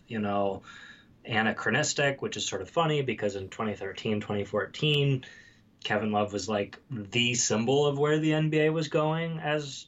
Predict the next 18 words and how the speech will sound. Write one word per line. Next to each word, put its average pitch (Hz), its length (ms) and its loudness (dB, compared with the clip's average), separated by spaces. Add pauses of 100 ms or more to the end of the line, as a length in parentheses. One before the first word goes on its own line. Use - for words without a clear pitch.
(120)
a 139 80 -4
power 151 320 2
forward 156 400 2
that 156 120 -2
could 139 160 -6
shoot 151 300 -2
the 156 80 -4
way 151 140 4
that 151 160 -4
he 151 100 -2
did 151 480 0
with 123 300 -2
the, 135 240 -2
with 131 160 -2
the 131 60 0
volume 135 420 4
he 139 100 -2
did. 151 380 2